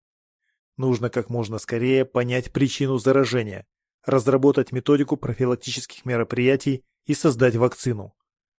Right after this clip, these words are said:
А пока всего этого нет, мои земли, весь север нужно изолировать,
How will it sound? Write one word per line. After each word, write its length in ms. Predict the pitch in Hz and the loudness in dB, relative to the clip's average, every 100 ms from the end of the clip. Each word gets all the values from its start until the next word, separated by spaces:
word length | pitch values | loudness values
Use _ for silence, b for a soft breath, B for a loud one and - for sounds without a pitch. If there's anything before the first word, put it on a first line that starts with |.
| _ - | _ -8
А 80 | |
пока 540 | 120 113 - 143 139 113 | -4 -4 0 0 2 -2
всего 400 | - 127 127 123 | -4 2 4 2
этого 260 | 110 110 | 0 -6
нет, 400 | 107 131 147 - _ _ _ _ _ - | -4 -2 -2 -4 _ _ _ _ _ -8
мои 320 | 127 147 147 | 0 2 2
земли, 480 | 110 135 156 123 110 | 2 0 0 0 -2
весь 320 | 117 139 - | 0 0 -2
север 480 | - 147 147 123 107 | -2 2 4 2 0
нужно 320 | 135 127 123 | -2 -2 -4
изолировать, 920 | - 131 113 127 147 120 95 90 | -6 -2 0 2 2 2 0 -8